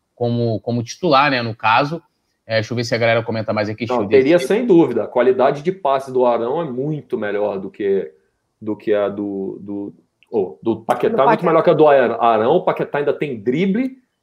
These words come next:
Speaker 2: né? E, e, e, e chega pra finalizar muito melhor do que o Arão. Mas defensivamente perde. Apesar que esse Arão aí de dois mil,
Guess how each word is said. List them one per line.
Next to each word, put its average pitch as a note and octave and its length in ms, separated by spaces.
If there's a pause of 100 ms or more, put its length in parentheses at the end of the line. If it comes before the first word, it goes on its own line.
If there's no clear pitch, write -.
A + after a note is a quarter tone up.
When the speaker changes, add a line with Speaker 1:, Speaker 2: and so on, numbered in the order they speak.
(160)
Speaker 2:
né? C#3 320 (320)
E, B2 1200
e, B2 300
e, B2 200
e B2 80
chega D3 260
pra C#3 140
finalizar C#3 500
muito C3+ 180
melhor C#3+ 240
do C#3+ 60
que - 80
o D#3 80
Arão. D3 380 (480)
Mas A#2 560
defensivamente C#3 760
perde. - 520 (440)
Apesar E3 360
que E3 140
esse A3 320
Arão D3 340
aí C3 260
de A2+ 140
dois A#2 200
mil, A#2 280